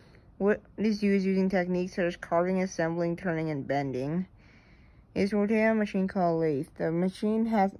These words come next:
may have a fixed tool that shapes the piece, or an artist may use a special tool. Bending is also another shaving process.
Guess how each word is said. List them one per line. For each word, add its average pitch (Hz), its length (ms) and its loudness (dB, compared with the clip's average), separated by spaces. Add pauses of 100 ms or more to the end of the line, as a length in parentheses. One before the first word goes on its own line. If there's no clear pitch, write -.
(140)
may 180 120 0
have 190 180 4
a 185 80 -12
fixed 208 280 -6
tool 196 100 -2
that 175 160 2
shapes 180 320 -4
the 196 80 -4
piece, 175 320 -2
or 170 100 -4
an 165 140 0
artist 185 340 0
may 190 140 2
use 175 320 0 (500)
a 185 40 -6
special 170 440 0
tool. 147 500 -4
Bending 196 400 2
is 190 120 0
also 180 320 0
another 165 340 0
shaving 147 400 -2
process. - 680 -8